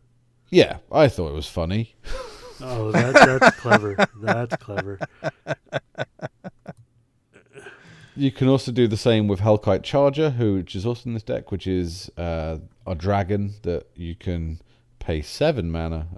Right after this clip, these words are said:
Speaker 1: and untap all your creatures and take an additional combat step. Uh, and then there's a load of one-use ones like Relentless Assault and Seize the Day.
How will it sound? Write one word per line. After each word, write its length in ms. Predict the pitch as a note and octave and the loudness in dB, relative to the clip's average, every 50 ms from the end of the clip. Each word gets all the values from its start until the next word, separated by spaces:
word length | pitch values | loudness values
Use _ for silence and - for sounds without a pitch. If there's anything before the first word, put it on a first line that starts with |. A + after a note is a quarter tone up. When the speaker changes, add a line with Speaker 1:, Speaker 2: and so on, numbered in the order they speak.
| - - | -14 -12
Speaker 1:
and 180 | F2 E2 D#2 C2 | -10 -10 -8 -8
untap 340 | C#2+ E2+ D#2 - F#2 D#2+ - | -8 -8 -8 -8 -8 -8 -6
all 60 | E2 | -6
your 80 | D#2+ D#2+ | -6 -6
creatures 340 | - - E2+ C#2+ - - D#2 | -6 -8 -8 -8 -8 -10 -10
and 120 | E2 F2+ - | -10 -10 -8
take 180 | - F2+ - | -10 -10 -8
an 80 | - F2 | -8 -10
additional 360 | F2+ F2 F2 - - F2+ E2+ | -8 -10 -10 -10 -10 -10 -10
combat 420 | - - F#2+ F#2+ G2 G2+ - - | -8 -8 -6 -4 -4 -4 -6 -6
step. 320 | - - C3 B2+ - - - - _ _ _ _ _ _ _ _ _ _ _ _ _ _ _ _ - | -8 -8 -6 -6 -6 -8 -14 -20 _ _ _ _ _ _ _ _ _ _ _ _ _ _ _ _ -10
Uh, 40 | - F#2 F2+ E2+ D#2 | -8 -6 -6 -4 -4
and 100 | G2 A2 | -2 -2
then 120 | A2+ A2+ | 0 2
there's 180 | A2+ A2+ A2 A2 | 2 2 2 4
a 60 | A#2 | 4
load 180 | A#2+ A#2+ A2+ | 4 6 6
of 80 | G#2+ G2+ | 4 4
one-use 480 | G2+ G#2 G2 G2 F#2+ F#2+ F#2 - - - | 4 2 2 2 0 -2 -2 -4 -4 -6
ones 320 | F#2 F2+ F2 E2+ D#2+ E2+ | -4 -4 -4 -4 -4 -4
like 220 | E2 D#2 C#2+ - | -4 -6 -6 -6
Relentless 400 | F#2 F#2 F#2 F#2 F#2 D#2 C#2+ D#2+ | -6 -4 -2 -2 -4 -4 -6 -6
Assault 420 | G2 F2 - - E2+ E2 D#2+ D#2 A1+ | -8 -8 -6 -6 -6 -4 -4 -6 -8
and 140 | D2 D2+ - | -8 -10 -8
Seize 320 | - - F2+ E2 D2+ D2 | -6 -4 -4 -4 -4 -6
the 80 | D#2+ D#2+ | -8 -8
Day. 640 | C#2 - F2+ E2 D#2+ D#2+ D#2 D#2 D2+ D#2 D2+ D2+ | -6 -4 -4 -2 -2 -2 -2 -4 -4 -4 -6 -8